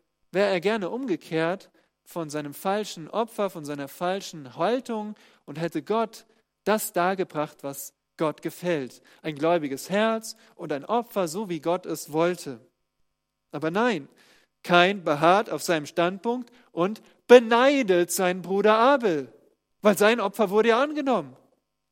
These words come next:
Und so ist Neid ein mächtiges Zündmittel für den Zorn. Wisst ihr, Gottes Maßstab hat sich noch nie geändert.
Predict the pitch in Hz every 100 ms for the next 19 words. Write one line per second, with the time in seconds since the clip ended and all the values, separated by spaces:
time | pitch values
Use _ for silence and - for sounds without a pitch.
0 | _ _ _ _ _ _ _ _ _ _
1 | _ _ 147 135 135 127 - _ _ _
2 | 131 139 170 147 - - _ _ _ _
3 | - 143 135 131 180 - 160 135 123 -
4 | - _ _ _ _ _ _ - - 214
5 | 214 143 131 131 135 139 _ _ _ _
6 | _ _ - 170 165 147 - 165 160 131
7 | 107 - _ _ _ _ _ _ _ _
8 | _ _ _ _ _ _ _ _ _ _
9 | _ _ _ _ _ _ _ _ _ _
10 | - 170 208 190 180 - _ _ _ _
11 | _ - 214 - 147 175 175 165 143 147
12 | - 135 131 123 120 135 135 123 _ _
13 | _ _ 143 135 131 117 156 _